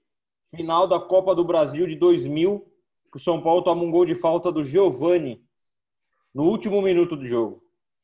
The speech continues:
São Paulo ia ser campeão, no último minuto o cara me acerta um gol de falta, que a bola passa por baixo da barreira,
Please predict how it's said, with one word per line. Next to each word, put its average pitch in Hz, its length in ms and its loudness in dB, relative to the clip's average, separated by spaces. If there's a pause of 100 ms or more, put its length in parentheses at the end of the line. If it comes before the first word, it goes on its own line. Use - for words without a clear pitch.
(100)
São 131 140 -4
Paulo 175 200 2
ia 180 80 4
ser 175 140 -4
campeão, 185 460 0
no 208 100 -4
último 214 320 -8
minuto 196 340 -4
o - 40 -10
cara 196 240 2
me 185 120 -4
acerta 175 400 -2
um 175 80 -6
gol 175 140 2
de 165 80 -8
falta, 165 220 -6
que 170 60 -6
a 156 40 -2
bola 170 200 0
passa 170 380 -4 (320)
por 170 140 0
baixo 185 400 -2
da 170 100 2
barreira, 160 560 0